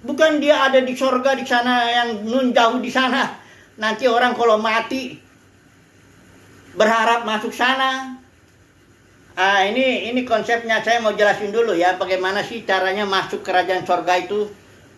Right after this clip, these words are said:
Begini ya, kerajaan sorga itu sudah di dalam kita. "The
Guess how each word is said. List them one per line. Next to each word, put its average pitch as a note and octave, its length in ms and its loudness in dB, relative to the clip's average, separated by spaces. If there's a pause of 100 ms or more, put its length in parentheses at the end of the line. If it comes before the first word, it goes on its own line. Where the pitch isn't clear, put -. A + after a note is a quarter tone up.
Begini C#4 540 0
ya, A3 100 2 (540)
kerajaan D4+ 480 2
sorga D#4 400 4
itu G4 160 -6
sudah G4+ 320 2
di D4+ 160 0
dalam G#3 320 2
kita. D#3+ 480 0 (960)
"The E3+ 160 0